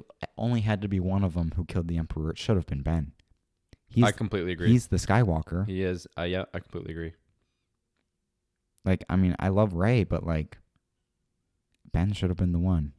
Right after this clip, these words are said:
Speaker 1: to take down the Emperor.
Speaker 2: He should have. Yeah. We'll talk about that in a minute. <sighs> But initially, I mean, you loved it initially. I also loved it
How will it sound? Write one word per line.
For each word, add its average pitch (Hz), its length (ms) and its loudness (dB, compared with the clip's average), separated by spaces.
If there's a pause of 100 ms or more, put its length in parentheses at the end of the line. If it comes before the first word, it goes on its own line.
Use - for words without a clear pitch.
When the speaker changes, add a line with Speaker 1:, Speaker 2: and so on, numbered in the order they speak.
(120)
Speaker 1:
to - 100 -8
take 85 220 -2
down 82 180 0
the 82 80 2
Emperor. 78 260 -2
Speaker 2:
He 71 60 -4
should 90 220 -6
have. 85 160 -4 (200)
Yeah. 104 200 -12 (2500)
We'll 110 120 -6
talk 95 140 -6
about 85 160 -8
that 82 80 -6
in 80 80 -8
a 80 40 -8
minute. 82 340 -8
<sighs> - 40 -16 (1120)
But 107 380 -4 (1080)
initially, 110 640 -2 (1080)
I 90 60 -6
mean, 90 160 -6
you 131 120 -2
loved 90 340 0
it 80 40 -6
initially. 82 540 -6 (180)
I 113 80 0
also 139 280 -2
loved 82 180 -4
it - 20 -4